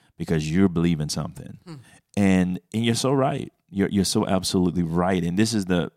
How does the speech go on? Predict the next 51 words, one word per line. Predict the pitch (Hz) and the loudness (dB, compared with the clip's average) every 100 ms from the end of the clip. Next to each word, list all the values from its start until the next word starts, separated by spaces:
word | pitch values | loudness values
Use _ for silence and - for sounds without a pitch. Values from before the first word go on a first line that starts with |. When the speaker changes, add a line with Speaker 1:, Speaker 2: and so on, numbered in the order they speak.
| - | -4
Speaker 1:
this | 117 127 | 0 0
is | 120 | 0
the | 117 | -2
calling, | - 104 90 78 | -2 -2 -2 -4
though. | 73 - - _ _ | -10 -12 -16 _ _
This | 92 90 | -4 -2
is | 104 | 0
the | 107 | -2
call | - 90 87 | 0 0 0
for | - | -2
the | 87 | -6
child | - 87 80 | -4 -4 -4
of | 80 80 | -6 -10
God | 78 78 | -10 -10
in | 78 | -10
this | - | -10
hour. | 76 73 - - _ _ _ _ _ - | -10 -10 -14 -18 _ _ _ _ _ -2
This | 87 90 | 0 2
is | 101 | 0
the | 98 | -2
call | - - 98 92 | -2 0 2 4
that | 90 82 | 2 0
Jesus | 90 87 85 | 0 0 0
is | 87 | -2
making | 82 82 82 85 | -2 -4 -4 -4
out | 78 78 | -4 -4
to | - | -6
his | 76 76 | -6 -6
children. | - 73 78 69 | -6 -6 -8 -6
This | 80 95 | -4 -4
is | 80 | -4
the | |
call | 85 - 87 | -6 -4 -2
the | 87 | -2
Holy | 85 90 85 | -2 -2 -2
Spirit | - - - 95 95 | -4 -6 -6 -2 0
is | 85 78 | 0 -2
making | 80 78 76 76 | -4 -6 -6 -6
within | 73 76 | -4 -4
the | 78 | -6
hearts | - - 92 87 - | -8 -6 -6 -4 -6
of | 78 | -6
his | 80 | -8
children | - 78 78 76 | -6 -6 -6 -6
that | 78 | -6
have | 82 82 | -4 -4
an | 82 | -4
ear | - 85 | -6 -6
to | 82 | -6
hear | 76 76 76 | -8 -10 -10
him. | - | -12